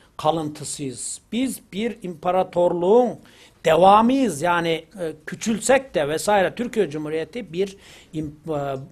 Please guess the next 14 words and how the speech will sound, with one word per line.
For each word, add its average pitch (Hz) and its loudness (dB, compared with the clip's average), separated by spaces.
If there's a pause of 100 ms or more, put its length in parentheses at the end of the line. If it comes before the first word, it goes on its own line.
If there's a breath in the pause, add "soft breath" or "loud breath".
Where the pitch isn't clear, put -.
(200)
imparatorluk 160 -4
bagiyesidir. 127 -10 (1400)
Bunu 254 4 (220)
göremediğiniz 190 4
müddetçe 160 -2 (300 loud breath)
zannedersiniz 214 4
ki 254 2
evet 226 6
bir 233 0
yeni 208 2
devlet 185 0
şekil 175 -4
oluşmuştur. 175 -6 (480 soft breath)
Ama 214 6